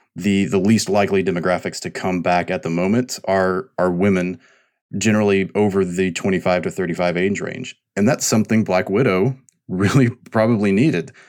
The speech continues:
to, to get closer to those Wonder Woman and Captain Marvel types of performance numbers. So I, I do see where the argument can be made there that a lot of money was left on the table. I think it's partly because of all of these reasons. It's partly because of the hybrid release,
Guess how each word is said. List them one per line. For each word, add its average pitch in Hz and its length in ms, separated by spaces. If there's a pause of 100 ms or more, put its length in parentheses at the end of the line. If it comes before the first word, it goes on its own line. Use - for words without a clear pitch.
(240)
to, 101 240
to - 120
get 98 180
closer 107 280
to 95 60
those 87 160
Wonder 104 260
Woman 85 420
and 90 220
Captain 85 280
Marvel 90 300
types 87 300
of 82 140
performance 85 480
numbers. 85 280
So 101 140
I, 98 160
I 101 40
do 98 200
see 98 220
where 92 360 (400)
the 98 120
argument 90 360
can 87 120
be 85 80
made 92 260
there 87 300
that 85 340
a 87 60
lot 87 260
of 82 80
money 90 220
was 82 160
left 90 200
on 87 100
the 82 60
table. 101 460 (320)
I - 40
think 101 120
it's 95 100
partly 104 400
because 101 260
of 98 60
all 101 160
of 95 120
these 92 180
reasons. 95 280
It's 87 160
partly 104 360
because 185 260
of 82 80
the 87 80
hybrid 90 300
release, 135 480